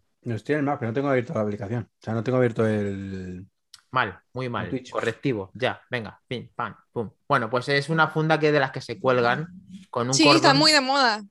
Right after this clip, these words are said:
Speaker 2: con un cordoncito tipo de piedras. Nos comparte Sebasmor, que es lo que ha visto Sinaí,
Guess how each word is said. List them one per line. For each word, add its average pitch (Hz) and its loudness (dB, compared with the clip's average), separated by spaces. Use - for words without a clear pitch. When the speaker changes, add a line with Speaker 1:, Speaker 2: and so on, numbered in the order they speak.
Speaker 2:
con 131 0
un 143 0
cordoncito 147 2
tipo 139 -2
de 135 0
piedras. 147 2
Nos 135 -6
comparte 123 -2
Sebasmor, 139 -2
que 123 -6
es 117 -6
lo 117 -4
que 120 0
ha 117 2
visto 117 0
Sinaí, 117 -6